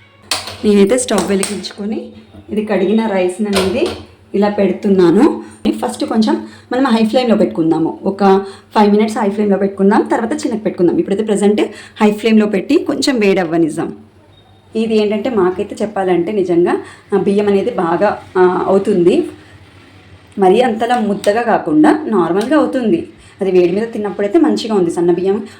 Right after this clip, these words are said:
బయట మనం కొనుక్కొని ఎలా తింటామో సేమ్ ఇది కూడా అలానే ఉంది. దానికి దీనికి అంత డిఫరెన్స్ ఏం లేదు. మనం కొత్త బియ్యం వండుకుంటాం కదండి,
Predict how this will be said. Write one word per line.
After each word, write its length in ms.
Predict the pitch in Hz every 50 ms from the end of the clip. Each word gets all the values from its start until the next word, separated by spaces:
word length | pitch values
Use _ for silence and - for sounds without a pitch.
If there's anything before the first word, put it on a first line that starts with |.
| - 180
బయట 200 | 185 185 185 214
మనం 200 | 220 220 220 214
కొనుక్కొని 560 | 220 190 185 185 185 - 208 202 214 226 226 - - - - - - _ - -
ఎలా 400 | 196 190 185 190 208 214 220 196 - - - - _ _ _ - - -
తింటామో 600 | - 180 165 302 - - - 156 202 330 - - - - - - - -
సేమ్ 200 | - 208 214 220
ఇది 220 | - - 190 190 180
కూడా 260 | - 175 170 180 208
అలానే 300 | 233 190 180 160 147 165
ఉంది. 280 | 165 156 147 147 165 170
దానికి 340 | 156 156 156 156 156 156
దీనికి 260 | - 185 175 160 156 208
అంత 180 | 190 180 -
డిఫరెన్స్ 560 | 175 160 - 165 156 - 165 165 175 175 -
ఏం 120 | 185 165 170
లేదు. 320 | 165 170 165 151 165 170 - - - - -
మనం 120 | 196 202 214
కొత్త 220 | 214 196 190 -
బియ్యం 260 | - 202 185 208 214
వండుకుంటాం 520 | 202 190 175 175 170 - 190 180 190 180 170
కదండి, 420 | 156 165 175 165 165 180 202 208